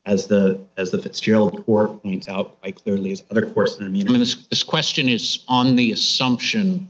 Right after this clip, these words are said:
Speaker 2: that Brandenburg or not matters. And I, I understand your broader
Speaker 1: Mm-hmm.
Speaker 2: position is, um, it doesn't matter. Just assume it does.
Speaker 1: You, you only need the protections of the First Amendment when there is that powder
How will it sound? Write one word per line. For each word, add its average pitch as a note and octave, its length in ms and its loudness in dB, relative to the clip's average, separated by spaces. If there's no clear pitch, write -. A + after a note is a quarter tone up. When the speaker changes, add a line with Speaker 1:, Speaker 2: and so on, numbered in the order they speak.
Speaker 2:
that F#2+ 300 -2
Brandenburg G#2+ 760 2
or G2+ 80 0
not F#2 460 0
matters. E2 580 -6
And G2+ 120 -2
I, A2+ 180 0
I A#2 140 -2
understand A2+ 520 0
your G2 100 -2
broader A2 360 0
Speaker 1:
Mm-hmm. F#3 160 0
Speaker 2:
position F#3+ 480 -2
is, - 640 0
um, F2+ 440 0
it G2+ 120 -6
doesn't F#2+ 460 -4
matter. D#2 260 -16
Just - 220 -2
assume D#3 340 0
it - 140 -4
does. - 580 -4
Speaker 1:
You, - 420 -2
you C#3 260 0
only F3+ 360 4
need C3 240 2
the - 100 -2
protections A#2+ 440 -4
of G#2 80 -12
the G#2+ 40 -8
First A2+ 360 0
Amendment G2 400 0
when G2+ 140 -2
there G2 160 -2
is G2+ 180 -2
that F#2+ 180 -8
powder F2 280 -20